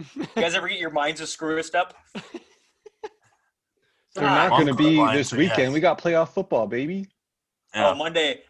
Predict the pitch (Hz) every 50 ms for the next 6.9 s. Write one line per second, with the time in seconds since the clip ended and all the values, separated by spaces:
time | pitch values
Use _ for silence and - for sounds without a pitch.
0 | _ - 165 - 175 180 170 156 151 156 151 135 131 139 135 135 131 - 135 123
1 | 127 120 117 113 110 120 117 113 113 110 - 139 165 165 156 147 143 147 147 135
2 | 123 120 110 120 120 120 131 107 123 143 135 143 131 120 120 113 117 120 123 123
3 | 117 - 123 113 120 117 107 120 107 107 110 95 - _ _ _ _ _ _ _
4 | - 135 202 262 330 262 170 139 117 139 156 196 214 - 160 190 208 214 240 220
5 | 185 185 147 160 214 233 - 175 165 147 127 120 139 165 175 135 101 - _ _
6 | _ _ _ _ _ _ _ _ _ _ _ _ 165 190 196 165 -